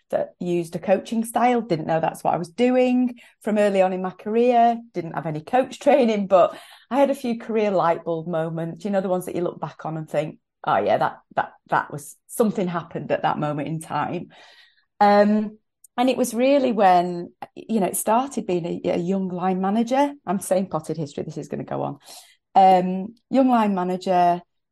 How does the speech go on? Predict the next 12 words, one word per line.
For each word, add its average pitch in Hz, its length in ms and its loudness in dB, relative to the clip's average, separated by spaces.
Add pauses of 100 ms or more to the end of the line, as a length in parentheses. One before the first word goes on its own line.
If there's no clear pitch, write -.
(1120)
desperate - 640 -8
to - 100 -10
have 180 280 -10
all 175 180 -6
the 175 160 -4
answers, 175 640 -8
desperate - 640 -8
to 185 100 -4 (180)
give 190 220 2
all 175 260 2
the 180 160 0
answers, 180 920 0